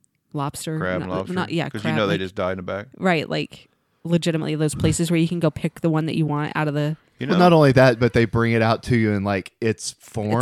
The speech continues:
Speaker 1: It's still looking
Speaker 3: You
Speaker 1: at
Speaker 3: know, when
Speaker 1: you.
Speaker 3: you eat a, when you eat a cheeseburger, it doesn't look like a cow. It's
Speaker 1: Right,
Speaker 3: not
Speaker 1: it's not
Speaker 3: staring
Speaker 1: like,
Speaker 3: at you, right?
Speaker 1: yeah.
Speaker 2: You know, Lord Flatulence, uh, claims that the fish don't have, uh,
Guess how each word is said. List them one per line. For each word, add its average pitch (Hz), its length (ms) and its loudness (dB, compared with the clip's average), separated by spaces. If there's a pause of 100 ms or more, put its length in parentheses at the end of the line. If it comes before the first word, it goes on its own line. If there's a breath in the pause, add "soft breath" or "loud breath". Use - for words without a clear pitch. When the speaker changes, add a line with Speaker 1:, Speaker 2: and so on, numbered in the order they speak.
Speaker 1:
It's 143 80 2
still 175 200 4
looking 165 280 -2
Speaker 3:
You 160 40 2
Speaker 1:
at 147 40 8
Speaker 3:
know, 139 100 8
when 143 160 6
Speaker 1:
you. 139 80 4
Speaker 3:
you 160 160 2
eat 185 60 2
a, 285 100 2 (240)
when 156 180 2
you 151 140 4
eat 170 80 2
a 131 40 4
cheeseburger, 123 960 2
it 110 60 0
doesn't 151 220 6
look 139 180 4
like 107 140 -2
a 90 100 -4
cow. 110 380 0
It's - 60 -2
Speaker 1:
Right, 147 120 2
Speaker 3:
not 147 140 2
Speaker 1:
it's - 120 -4
not 143 120 -2
Speaker 3:
staring 120 300 2
Speaker 1:
like, 92 100 -4
Speaker 3:
at - 140 -12
you, 92 80 -6
right? 95 280 -4
Speaker 1:
yeah. - 40 -12 (260)
Speaker 2:
You 151 60 -10
know, 170 100 -4
Lord 165 260 -2
Flatulence, 151 720 -6
uh, 95 160 -8
claims 110 400 -4
that 107 100 -12
the 104 60 -20
fish 120 500 -6
don't 107 240 -8
have, 104 340 -8
uh, 101 300 -8